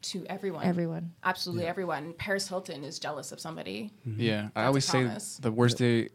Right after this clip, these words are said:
Speaker 4: of your life is the worst day of your life. Doesn't matter
Speaker 2: Yeah.
Speaker 1: Yeah.
Speaker 4: what's happening to somebody else.
Speaker 3: Yeah.
Speaker 4: It's hard to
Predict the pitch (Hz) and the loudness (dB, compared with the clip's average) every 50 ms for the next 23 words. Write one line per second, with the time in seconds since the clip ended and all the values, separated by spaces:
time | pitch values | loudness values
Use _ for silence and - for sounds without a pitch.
0 | _ - 107 101 104 101 104 101 101 101 101 92 92 98 90 90 90 - - - | _ -6 -2 -2 2 2 4 4 2 2 -2 -2 -2 -2 -2 0 -2 -2 -4 -4
1 | - - - - 104 - - - - - - - _ - - - 98 95 98 - | -4 -4 -4 -4 -4 -4 -4 -6 -8 -10 -18 -20 _ -10 -6 -4 -2 -2 -2 0
2 | 87 87 87 90 87 85 85 82 78 78 110 - - - _ 208 196 185 - 190 | 0 0 0 0 0 0 0 -2 -2 -2 -4 -6 -10 -10 _ -2 -2 -2 -2 -6
3 | 180 - - 101 - - - - - - - - 90 90 - - - 85 82 87 | -10 -4 -4 -4 -4 -2 -4 -4 -4 -2 -4 -4 -6 -6 -6 -8 -6 -6 -6 -6
4 | - - - - - 120 117 104 - - - _ _ _ _ _ _ _ _ - | -8 -8 -8 -8 -6 -6 -6 -6 -8 -14 -20 _ _ _ _ _ _ _ _ -10
5 | 95 - - 117 123 123 113 95 | -8 -2 2 2 2 2 2 -2